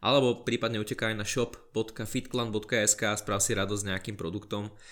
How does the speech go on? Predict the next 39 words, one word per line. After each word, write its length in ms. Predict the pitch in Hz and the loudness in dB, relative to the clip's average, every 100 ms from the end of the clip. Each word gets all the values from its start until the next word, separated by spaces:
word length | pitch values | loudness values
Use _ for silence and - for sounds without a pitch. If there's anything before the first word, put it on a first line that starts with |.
| - | -14
Pridali 320 | - 107 104 107 | -2 0 2 2
sme 400 | 107 104 98 104 110 | 0 0 0 -4 -4
nové 160 | 107 104 | 0 0
farby 380 | 104 104 98 95 | 0 -2 -2 -2
Fit 240 | - 131 | -2 -2
Clan 240 | 127 117 113 | -2 0 2
Legging, 400 | 110 107 104 - | 2 0 -2 -8
tak 160 | - | -10
ak 160 | - - | -10 -8
si 160 | - | -6
žena, 240 | 101 95 95 | -4 -4 -6
tak 180 | - - - - | -8 -16 -20 -8
neváhaj. 540 | 104 113 113 127 156 - - - - - | 2 6 6 6 4 0 -14 -20 -20 -2
Ak 160 | 117 - | 0 2
si 160 | 131 | 2
muž, 400 | 127 139 - - | 2 2 0 -4
tak 240 | - 269 185 | -2 -2 -2
možno 240 | 117 117 | -4 -4
spravíš 640 | 110 104 107 98 - - 92 | -4 0 2 2 0 -2 0
radosť 280 | 90 90 - | 0 -2 -2
priateľke. 520 | 87 82 90 82 87 - _ _ - - - | -2 -2 -4 -8 -10 -14 _ _ -14 -14 0
Teraz 240 | 160 175 | 4 6
ale 160 | 180 180 | 8 6
späť 400 | - 143 - - | 6 2 -2 -6
k 0 | |
tým 320 | - 147 139 | 0 0 0
tipom. 400 | - 107 95 82 101 - 101 | -2 -2 -2 -6 -8 -12 -10
A, 320 | 90 90 98 - | -8 -8 -12 -2
najprv 240 | 107 196 196 | 0 4 2
si 80 | 196 | 4
povieme 320 | 120 139 143 | 4 4 2
niečo 400 | 113 113 156 120 | 0 0 2 2
o 40 | 107 | 2
energetickej 560 | 110 123 147 - 151 | 0 0 0 0 2
denzite, 560 | 101 90 92 87 90 127 - | 2 0 -2 0 -2 -4 -6
tak 160 | 104 104 | -4 -2
v 160 | 107 101 | -2 -2
rýchlosti 400 | 95 95 - 95 | -2 -2 -2 -4
len, 240 | 92 | -4